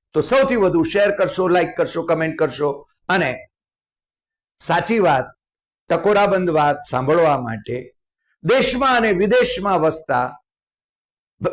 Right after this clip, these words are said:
ગુજરાતીઓને તમે સલાહ આપશો કે એમણે આપણી YouTube ચેનલ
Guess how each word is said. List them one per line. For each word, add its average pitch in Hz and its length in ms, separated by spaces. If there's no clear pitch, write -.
ગુજરાતીઓને 190 880
તમે 151 200
સલાહ 185 480
આપશો 170 560
કે 151 380
એમણે 147 540
આપણી 233 360
YouTube 185 440
ચેનલ 135 440